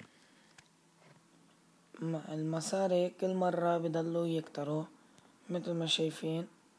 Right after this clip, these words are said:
يعني، ك-، صاروا ثلاثمية، أربعمية وخمسة وعشرين، خمسمية. المجموع الأرض ال-،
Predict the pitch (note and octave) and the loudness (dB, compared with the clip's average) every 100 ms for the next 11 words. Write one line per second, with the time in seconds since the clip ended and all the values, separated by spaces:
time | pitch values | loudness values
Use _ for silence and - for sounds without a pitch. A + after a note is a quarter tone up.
0 | _ _ _ _ - D#3+ D#3 D#3 D#3 D3+ | _ _ _ _ -6 -2 0 0 -2 -4
1 | - E3+ D#3 - E3 E3 - D#3+ E3 D#3+ | -8 -4 -4 -2 -2 -2 -2 -4 -2 0
2 | D#3+ D#3+ E3 E3 _ - - E3 D#3+ D#3+ | 0 0 -2 -6 _ -10 -4 0 2 0
3 | D#3+ E3 D#3+ D#3+ D#3 D#3 D3+ - D#3 D3+ | 0 -2 -4 -4 -2 -2 -2 -4 -4 -2
4 | D#3 D3+ D#3+ D#3+ D#3+ - D#3+ D#3+ D#3 D#3 | -4 -6 -4 -4 -4 -4 -2 -2 -2 -4
5 | - - - - - - - - E3 E3+ | -6 -18 -20 -20 -20 -20 -20 -8 -2 0
6 | E3 F3 F3+ E3+ D#3+ E3+ E3+ D#3+ D3+ D3 | 0 2 2 2 2 2 2 2 0 -2